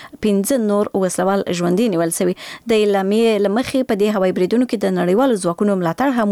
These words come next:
و، چې د چارواکو په خبره د طالبانو یو اندازه وسلې او مهمات له منځه تللي دي. په اعلامیه کې د دې، اه، عملیاتو وخت نه دی ښودل سوی، خو طالبانو تر اوسه په دې اړه څه نه دي ویلي.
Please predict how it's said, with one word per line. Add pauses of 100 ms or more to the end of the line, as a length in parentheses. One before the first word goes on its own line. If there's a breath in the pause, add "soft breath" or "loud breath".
و،
چې (440 loud breath)
د
چارواکو
په
خبره
د
طالبانو
یو
اندازه
وسلې
او
مهمات (120)
له
منځه
تللي
دي. (240 loud breath)
په
اعلامیه
کې
د
دې،
اه،
عملیاتو
وخت
نه
دی
ښودل
سوی،
خو
طالبانو
تر
اوسه
په
دې
اړه (100)
څه
نه
دي
ویلي.